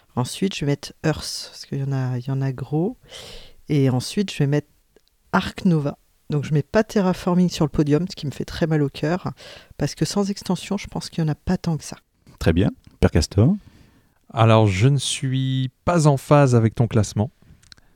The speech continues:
Speaker 3: Je vais mettre en numéro un Earth, en numéro deux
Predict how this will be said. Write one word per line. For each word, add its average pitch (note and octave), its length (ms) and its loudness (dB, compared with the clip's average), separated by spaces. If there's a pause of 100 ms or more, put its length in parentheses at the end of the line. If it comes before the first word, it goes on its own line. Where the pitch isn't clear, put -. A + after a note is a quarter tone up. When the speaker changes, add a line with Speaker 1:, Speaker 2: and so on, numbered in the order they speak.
(140)
Speaker 3:
Je A2+ 140 6
vais C#3+ 80 10
mettre F3+ 280 4
en C3+ 40 4
numéro C3 340 4
un D3+ 120 0 (180)
Earth, - 460 2 (440)
en G#2 160 4
numéro C3+ 380 4
deux B2+ 260 6